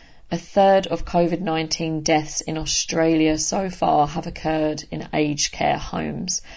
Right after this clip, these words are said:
and their reportings are of an investigation that finds a seriously underfunded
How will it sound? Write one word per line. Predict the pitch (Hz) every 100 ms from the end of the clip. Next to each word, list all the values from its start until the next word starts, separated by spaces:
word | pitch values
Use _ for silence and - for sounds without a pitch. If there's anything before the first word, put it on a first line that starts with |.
| - - -
and | 165 165 170
their | 180 175
reportings | 170 160 165 156 156 160 156 147 147 147 - - - - _
are | - 156
of | 156
an | 156
investigation | 156 170 - 180 175 185 180 - 165 151
that | 151 139 - - -
finds | - - 160 156 151 147 - -
a |
seriously | 147 - - 185 180 170 175 170 170
underfunded | 160 160 151 160 156 151 151 143 139